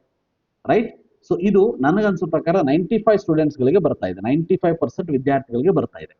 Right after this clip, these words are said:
ಯಾರೋ ಒಬ್ರು ಮೆಸೇಜ್ ಮಾಡಿದ್ರು ಅಂತ ಹೇಳಿದ್ನಲ್ಲ, so ಅವರು ಐದು ಗಂಟೆಗೆ ನನಗೆ ಸಕ್ಸಸ್‌ಫುಲ್ ಆಯ್ತು ಅಂದು, ಆಯ್ತು ಅಂತ ಅಂದ್ರು. ನಾನು ಹೇಳಿದೆ, "So ನಿಮ್ಮಂತ ಅದೃಷ್ಟವಂತರು ಯಾರು ಇಲ್ಲ, so you have to be very happy" ಅಂತ ಹೇಳಿ.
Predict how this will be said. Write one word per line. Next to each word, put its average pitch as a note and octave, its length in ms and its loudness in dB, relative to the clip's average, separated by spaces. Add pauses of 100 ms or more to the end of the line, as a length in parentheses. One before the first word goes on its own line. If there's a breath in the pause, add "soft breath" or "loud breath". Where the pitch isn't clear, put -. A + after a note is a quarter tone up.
(640)
ಯಾರೋ F#3+ 220 4
ಒಬ್ರು G#3 220 2
ಮೆಸೇಜ್ F3+ 320 2
ಮಾಡಿದ್ರು F3 340 2
ಅಂತ D3+ 140 -2
ಹೇಳಿದ್ನಲ್ಲ, C#3+ 440 0 (480)
so G3 60 4 (440)
ಅವರು E3+ 280 4 (280)
ಐದು G#3 180 4
ಗಂಟೆಗೆ G3+ 360 2
ನನಗೆ E3+ 220 2
ಸಕ್ಸಸ್‌ಫುಲ್ E3+ 500 0
ಆಯ್ತು D#3+ 220 2
ಅಂದು, C3+ 220 0
ಆಯ್ತು D3 360 0
ಅಂತ C3 180 -2
ಅಂದ್ರು. G#2 260 -2 (160)
ನಾನು C#3 160 0
ಹೇಳಿದೆ, C#3 300 0 (220)
"So C#3+ 180 -2
ನಿಮ್ಮಂತ D#3+ 380 2
ಅದೃಷ್ಟವಂತರು D3 760 0
ಯಾರು C3 260 2
ಇಲ್ಲ, C3 160 0 (840)
so F#3 40 4 (420)
you C3+ 100 0
have D3 160 0
to F#3 100 -2
be F#3+ 100 4
very D3+ 300 2
happy" C#3 360 -2
ಅಂತ A2+ 220 -4
ಹೇಳಿ. F#2+ 180 -14